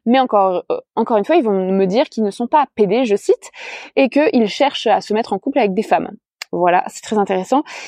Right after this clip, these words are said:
Et en fait, ce qui est, ce qui est très, très, euh, important aussi, c'est que je viens de finir le livre de Léa Nalestra qui s'appelle, euh, Les hommes hétéros le sont-ils vraiment ? Et tout le propos du livre, c'est d'expliquer que non,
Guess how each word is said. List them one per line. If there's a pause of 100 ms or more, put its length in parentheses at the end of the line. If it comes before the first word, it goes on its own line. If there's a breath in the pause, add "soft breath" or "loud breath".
(120 loud breath)
Et
en
fait,
ce
qui
est, (460)
ce
qui
est
très,
très,
euh, (800)
important
aussi,
c'est
que
je
viens
de
finir
le
livre
de
Léa
Nalestra
qui
s'appelle,
euh, (460 loud breath)
Les
hommes
hétéros
le
sont-ils
vraiment ? (340)
Et
tout
le
propos
du
livre,
c'est
d'expliquer
que
non,